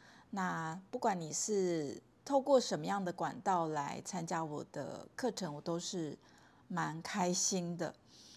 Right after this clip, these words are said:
那也很开心，就是，呃，就是 Podcast 其实是我自己个人觉得是很舒服，然后很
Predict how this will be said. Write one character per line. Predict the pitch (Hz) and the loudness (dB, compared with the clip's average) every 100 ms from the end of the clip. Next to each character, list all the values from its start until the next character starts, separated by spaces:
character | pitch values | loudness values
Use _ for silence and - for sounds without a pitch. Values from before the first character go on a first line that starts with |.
| - - | -20 -6
那 | 226 214 190 185 185 - - - - - - | 0 2 2 2 -2 -6 -20 -20 -20 -20 0
也 | 226 208 220 | 8 10 8
很 | - 226 190 | 6 4 4
开 | 190 269 262 269 | 2 6 6 6
心， | - 269 262 | 4 4 2
就 | 277 285 247 | 4 6 6
是， | 226 - 285 247 214 196 175 - - - - - | 6 0 4 6 6 4 0 -6 -20 -20 -20 -6
呃， | 196 175 156 151 151 139 - - - | 0 0 0 -2 -6 -8 -10 -16 -16
就 | - 208 | -2 0
是 | 196 196 180 165 160 - - - - - - - | 2 2 2 2 -2 -8 -20 -20 -20 -20 -16 2
Podcast | 311 311 381 254 226 208 | 4 6 2 2 4 2
其 | 190 220 | 4 2
实 | 208 | 2
是 | 196 233 | 4 4
我 | 202 185 147 | 6 4 4
自 | - - 269 | 0 2 2
己 | 190 | 2
个 | - 262 220 | 4 6 6
人 | 175 151 156 160 | 4 2 -4 -2
觉 | 170 | -2
得 | 165 160 | 0 -2
是 | 175 220 190 170 156 | -2 0 2 2 0
很 | 170 180 156 143 | -2 -4 -4 -6
舒 | - - 330 349 | -4 2 4 4
服， | 339 - 175 156 160 208 - - - - - | 2 -2 -2 0 -2 -6 -10 -20 -20 -20 -6
然 | 170 175 | -4 -2
后 | 208 208 180 | 0 2 2
很 | 170 - 175 156 147 139 | 0 -2 -2 -2 -4 -6